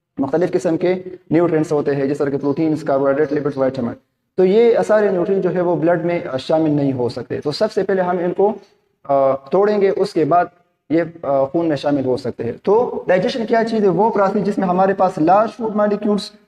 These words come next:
और insoluble food molecule, इन, ये convert हो जाए दो चीज़ों में, small food molecule and soluble food molecule। तो digestion वो process है जिसमें हमारे पास large food molecule,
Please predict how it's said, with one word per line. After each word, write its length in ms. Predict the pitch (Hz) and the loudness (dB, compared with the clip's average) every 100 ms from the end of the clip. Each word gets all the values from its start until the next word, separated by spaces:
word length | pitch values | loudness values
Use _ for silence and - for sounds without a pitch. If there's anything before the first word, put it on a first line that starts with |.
| _ | _
और 220 | 156 160 | 0 2
insoluble 480 | 202 226 208 196 175 | 0 0 0 2 0
food 260 | 170 202 180 | 0 0 2
molecule, 540 | 165 156 156 190 208 - _ _ _ _ _ 208 | 2 2 0 -2 -2 -6 _ _ _ _ _ -2
इन, 280 | 226 220 - | -2 -2 2
ये 160 | 226 | 2
convert 460 | - 202 185 220 - | 2 0 2 0 -2
हो 100 | 151 | -6
जाए 180 | 143 139 | -6 -2
दो 180 | 196 220 | 0 0
चीज़ों 320 | 185 147 139 | -2 -2 0
में, 180 | 127 151 | -2 -4
small 340 | 185 202 233 | 0 2 2
food 200 | 240 233 | 0 -2
molecule 420 | 220 214 208 208 | 0 -2 -2 -4
and 300 | 208 180 214 - - _ _ - 190 | 0 0 0 -4 -12 _ _ -2 2
soluble 280 | 170 143 | 2 0
food 220 | 135 135 127 | -2 -2 -2
molecule। 380 | - - 117 - _ _ _ - 453 - _ - | -2 -4 -6 -8 _ _ _ -10 -8 -10 _ -2
तो 100 | 202 | 2
digestion 460 | 196 180 202 220 190 | 4 2 2 0 0
वो 180 | 214 | 0
process 380 | 208 180 175 170 | 2 0 0 0
है 120 | 190 | 0
जिसमें 300 | 165 208 196 | 2 2 0
हमारे 400 | 185 165 185 202 | 0 2 2 2
पास 340 | 190 180 190 - _ _ _ - | 2 2 0 -4 _ _ _ -2
large 360 | 139 180 220 220 | 2 4 4 0
food 280 | - 220 208 | -4 -4 -2
molecule, 520 | 208 202 208 208 | -2 -2 0 0